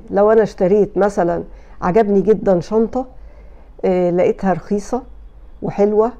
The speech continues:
ولفت نظري إنها رخيصة، دي تأكدي إن هي بعد شهرين تلاتة هتشتري غيرها، يبقى خسرتي فلوس الشنطة الرخيصة وخسرتي فلوس تانية عشان، آه،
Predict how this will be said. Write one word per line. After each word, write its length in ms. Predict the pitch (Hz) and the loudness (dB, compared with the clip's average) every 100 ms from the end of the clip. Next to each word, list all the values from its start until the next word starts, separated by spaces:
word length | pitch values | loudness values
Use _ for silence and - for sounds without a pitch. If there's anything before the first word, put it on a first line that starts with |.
| - | -8
ولفت 420 | - 196 285 269 240 | 0 2 4 2 2
نظري 240 | 277 277 | 4 4
إنها 220 | 240 233 202 | 4 4 2
رخيصة، 460 | - 196 165 - - - - - - - - - - - - - - - | 0 -2 -2 -8 -14 -20 -20 -20 -20 -20 -20 -20 -20 -20 -20 -20 -16 -8
دي 280 | 156 247 311 | 0 2 2
تأكدي 760 | 233 - 202 233 226 220 277 - - | 0 -2 -2 2 2 2 -4 -6 -4
إن 160 | 190 185 | 0 2
هي 220 | 208 226 | 4 4
بعد 240 | 180 175 | 4 0
شهرين 360 | 170 175 190 254 | -2 0 2 2
تلاتة 380 | 208 202 262 415 440 - - - | 2 0 2 -2 -4 -16 -18 -8
هتشتري 400 | 214 202 - 269 233 | -6 -6 -2 4 4
غيرها، 360 | 180 131 - - - - - | 4 0 -8 -18 -20 -14 -6
يبقى 180 | - 147 | -2 -2
خسرتي 440 | 180 233 247 202 | -2 0 0 -2
فلوس 540 | - 208 233 - - - 170 | -4 0 0 -2 -14 -12 -12
الشنطة 540 | - 226 220 - - - - - - - 202 | -2 0 0 -2 -10 -12 -20 -20 -20 -6 0
الرخيصة 640 | 185 175 - 240 254 302 - - - | 0 0 -2 -2 -2 -4 -6 -18 -8
وخسرتي 480 | 185 202 254 277 220 | -6 -4 -4 -4 -4
فلوس 260 | - 226 - | -6 -8 0
تانية 420 | 208 208 202 202 - - - - | 0 2 0 -2 -12 -20 -14 -6
عشان، 440 | 180 208 202 190 - - - - - - | -4 0 0 0 -4 -20 -20 -20 -12 -4
آه، 460 | - - - - | -2 -2 -6 -12